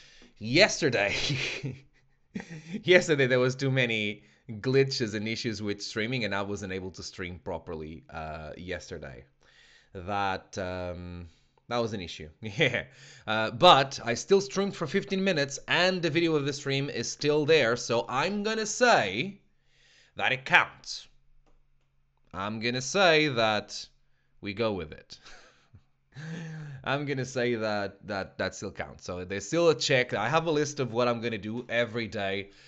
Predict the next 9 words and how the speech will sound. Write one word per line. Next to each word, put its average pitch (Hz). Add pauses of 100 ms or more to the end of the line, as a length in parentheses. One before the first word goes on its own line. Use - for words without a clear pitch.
(160)
um, 92
as 104
a -
Twitch -
panel 76 (480)
on 90
Twitch. -
And, 92
uh, 90